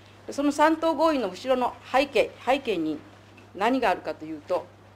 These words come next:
いわゆる、あの、厚生労働省をはじめとした官僚の、この法律をやはり、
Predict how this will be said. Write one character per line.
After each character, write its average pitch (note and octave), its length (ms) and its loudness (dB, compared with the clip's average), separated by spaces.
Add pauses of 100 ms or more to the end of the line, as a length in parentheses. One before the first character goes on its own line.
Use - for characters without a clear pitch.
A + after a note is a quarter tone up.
(200)
い G#3 60 -8
わ C#4 140 6
ゆ D4+ 80 4
る、 G3 220 0 (400)
あ D#3+ 120 -6
の、 D#3 200 -2
厚 A3 160 4
生 A3 220 2
労 G#3 180 0
働 G3 200 -6
省 E3 120 -8
を D3 40 -6
は D#3+ 100 -10
じ F3 100 -14
め F3 120 -12
と E3 100 -16
し - 80 -18
た D#3 160 -10
官 F3 300 -10
僚 E3+ 180 -2
の、 F3 180 -4 (540)
こ C#4+ 140 0
の D4 120 6
法 D4 220 4
律 C4 280 -6
を B3+ 100 4
や A3 80 0
は C4 100 0
り、 F#3 220 -6